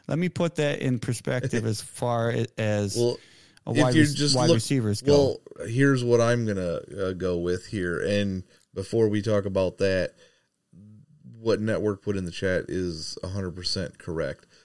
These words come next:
Speaker 2: Kelce is thirty-one years old, the same age as Rob Gronkowski. Yes, he had an amazing year this year, but how long is he gonna hold up at that kind of a position?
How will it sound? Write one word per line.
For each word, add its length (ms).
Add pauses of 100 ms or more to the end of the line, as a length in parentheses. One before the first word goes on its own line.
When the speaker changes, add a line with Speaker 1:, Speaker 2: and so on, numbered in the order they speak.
(200)
Speaker 2:
Kelce 440
is 360
thirty-one 460
years 260
old, 240
the 80
same 380
age 220
as 140
Rob 300
Gronkowski. 840 (320)
Yes, 440
he 120
had 140
an 100
amazing 580
year 240
this 300
year, 360 (360)
but 200
how 160
long 440
is 160
he 120
gonna 220
hold 300
up 180
at 120
that 180
kind 200
of 80
a 60
position? 600